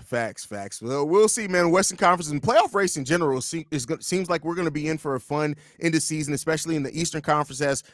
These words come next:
those last, like, three, four seeds, all those teams are really close to each other. The Western Conference is always wild because there's only, it's crazy. Between the first and ninth seed, they're separated by five games.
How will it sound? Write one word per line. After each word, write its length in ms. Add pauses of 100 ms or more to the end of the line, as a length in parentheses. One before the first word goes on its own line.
those 240
last, 300
like, 160
three, 240
four 280
seeds, 480
all 160
those 220
teams 220
are 80
really 300
close 300
to 80
each 160
other. 260 (220)
The 80
Western 340
Conference 380
is 100
always 380
wild 380
because 220
there's 220
only, 320 (240)
it's 160
crazy. 460 (180)
Between 280
the 80
first 360
and 140
ninth 260
seed, 360
they're 120
separated 500
by 180 (100)
five 380
games. 440